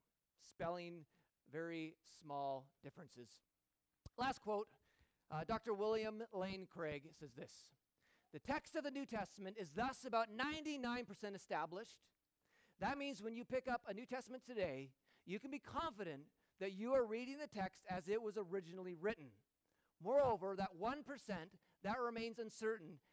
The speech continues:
has to do with trivial words on which nothing of importance hangs." This means Jesus really was who he was.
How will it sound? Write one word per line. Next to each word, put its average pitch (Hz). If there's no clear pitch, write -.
has 202
to 269
do 247
with -
trivial 294
words 190
on 202
which 208
nothing 247
of 226
importance 180
hangs." 165
This 226
means 143
Jesus 254
really 208
was 196
who 185
he 202
was. 196